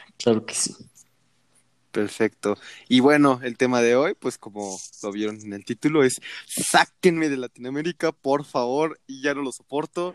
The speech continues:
Speaker 2: <laughs> Ya me quiero ir. Pero sí, vamos a hablar de las problemáticas, de, de dónde surge esta... bueno, de dónde surge esta expresión es muy sencillo, pero dónde surge y cuáles son las problemáticas en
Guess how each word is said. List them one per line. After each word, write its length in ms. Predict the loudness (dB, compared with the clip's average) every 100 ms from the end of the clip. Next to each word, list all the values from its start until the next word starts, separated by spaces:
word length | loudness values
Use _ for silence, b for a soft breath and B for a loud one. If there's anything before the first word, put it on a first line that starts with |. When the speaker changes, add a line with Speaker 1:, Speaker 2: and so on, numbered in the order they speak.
| -2
Speaker 2:
<laughs> 1080 | 0 4 2 4 0 0 -6 -6 -6 -8 -6
Ya 200 | 2 2
me 120 | 2
quiero 320 | 0 -2 -2 -4
ir. 220 | -6 -8 _ _ b b _ _
Pero 220 | -8 -8
sí, 240 | -8 -12 -4
vamos 220 | -2 0
a 60 | -2
hablar 180 | -2
de 60 | -4
las 160 | -6 -8
problemáticas, 1040 | -10 -10 -10 -12 -12 -14 -10 -4 -4 -6
de, 80 | -8
de 380 | -8 -10 -12 -10
dónde 280 | -8 -6
surge 640 | -4 -4 -4 -6 -8 -8 -12
esta... 220 | -16 -18 -2
bueno, 180 | 0 0
de 80 | -4 _ _
dónde 260 | -2 -2
surge 200 | -2 -6
esta 100 | -6
expresión 340 | -8 -8 -10 -10
es 100 | -12
muy 80 | -12
sencillo, 420 | -12 -10 -12 -12 -16 _ _ _
pero 420 | 2 2 2 -4 -8
dónde 240 | -8 -8 -8
surge 540 | -4 -4 -4 -4 -4
y 140 | -6 -6
cuáles 240 | -2 -2
son 80 | -6
las 100 | -12
problemáticas 560 | -8 -8 -6 -4 -4 -6
en 140 | -10